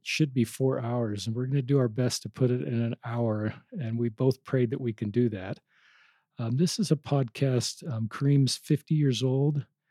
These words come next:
Um, he's a convert of the church. He's gay. He's been out of the church following his mission for about fifteen years, but in the last year or two has returned to the church and full activity.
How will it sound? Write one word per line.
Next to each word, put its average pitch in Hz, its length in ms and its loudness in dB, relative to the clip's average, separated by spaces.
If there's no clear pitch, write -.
Um, 110 100 -4
he's 113 180 -2
a 110 60 0
convert 139 440 2
of 123 60 -4
the 127 80 -2
church. 135 420 0
He's 110 180 -2
gay. 127 440 4
He's 117 340 -2
been 127 200 2
out 135 160 2
of 120 80 0
the 113 80 -2
church - 640 0
following 127 400 2
his 113 220 -2
mission 123 340 2
for 117 380 -2
about 120 240 -4
fifteen 127 460 2
years, 127 400 2
but 120 220 -2
in 123 100 2
the 127 80 4
last 127 380 0
year 131 140 6
or 120 40 4
two 135 300 2
has 117 240 0
returned 127 460 2
to 131 40 0
the 123 120 -2
church 135 520 0
and 107 260 -2
full 127 300 0
activity. 127 680 0